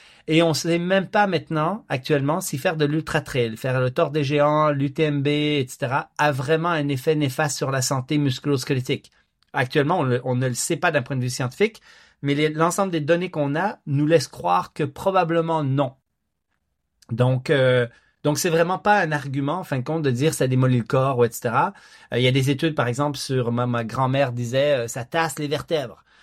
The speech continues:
Euh, puis, euh, le fait de courir avec l'impact, mais maintenant, on, on a des études qui montrent une corrélation directe entre, euh, des quartiers, des, des disques intervertébraux plus épais chez les coureurs que chez les non-coureurs.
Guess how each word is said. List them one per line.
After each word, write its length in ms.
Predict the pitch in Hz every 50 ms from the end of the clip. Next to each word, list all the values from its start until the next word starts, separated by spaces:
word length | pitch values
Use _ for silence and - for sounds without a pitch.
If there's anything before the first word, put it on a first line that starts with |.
| - - _ -
Euh, 960 | - 123 123 123 123 123 120 120 120 120 120 120 120 117 120 117 117 120 120 120 117 -
puis, 360 | - 127 123 127 127 127 123
euh, 240 | 120 120 120 120 120
le 120 | 123 123
fait 140 | 120 - 147
de 80 | 135 139
courir 440 | 131 - 147 131 147 156 170 156
avec 200 | 143 135 127 123
l'impact, 480 | - 135 127 120 - 147 160 180 180 -
mais 200 | 139 123 123 120
maintenant, 440 | 120 123 120 123 151 151 170 175 151
on, 540 | 131 123 120 117 117 113 113 107 107 104 107
on 80 | 110 117
a 80 | 120
des 220 | 120 120 117 110 117
études 240 | - 175 190 185
qui 100 | - -
montrent 340 | 127 123 135 139 143 - -
une 100 | 123 113
corrélation 500 | - 151 139 127 131 131 120 - - 143
directe 360 | 131 127 131 135 147 135 127
entre, 300 | 139 127 123 123 120 - - - - _ _ _ _ _ _ _ _ _
euh, 280 | - _ _ _ - - - -
des 220 | 139 131 143 139
quartiers, 380 | 135 175 151 127 - - 180 151
des, 280 | 131 127 131 127 123
des 460 | 113 123 123 120 117 117 113 113 113
disques 340 | 107 110 147 190 - - -
intervertébraux 720 | 165 147 - 165 151 139 147 127 - 156 143 131 131 147 135
plus 340 | 127 - 208 233 226 190
épais 280 | 202 180 - - 202 202
chez 160 | 196 - 170
les 80 | 151 147
coureurs 340 | 147 156 139 131 151 170 -
que 140 | - 160
chez 100 | 131 -
les 120 | 156 143 139
non-coureurs. 540 | 139 139 127 135 151 127 117 - - -